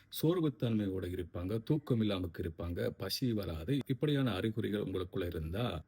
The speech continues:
ஒன்று ஒன்பது இரண்டு ஆறு இந்த தொலைபேசி இலக்கத்துக்கு அழைப்பினை ஏற்படுத்தி நீங்க ஆலோசனையை பெற்றுக்கொள்ளுங்க. இதுல கொஞ்சம் கடுமையாக, தீவிரமாக இருந்தா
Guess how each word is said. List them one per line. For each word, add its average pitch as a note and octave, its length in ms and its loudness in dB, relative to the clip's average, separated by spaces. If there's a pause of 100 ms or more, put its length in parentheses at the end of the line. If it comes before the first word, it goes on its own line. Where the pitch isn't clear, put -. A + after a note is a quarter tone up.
(140)
ஒன்று C#3+ 320 6
ஒன்பது A2 420 2
இரண்டு G#2+ 340 2
ஆறு F2 260 -4
இந்த C3 280 6 (420)
தொலைபேசி G#2 400 2
இலக்கத்துக்கு F#2 540 -4
அழைப்பினை F#2 420 -2
ஏற்படுத்தி E2+ 500 -4
நீங்க F#2+ 320 0 (100)
ஆலோசனையை F#2+ 760 -4
பெற்றுக்கொள்ளுங்க. E2 640 -2 (380)
இதுல C#3 260 6
கொஞ்சம் C#3 380 4
கடுமையாக, B2 640 2
தீவிரமாக A2+ 600 4
இருந்தா G2 480 -2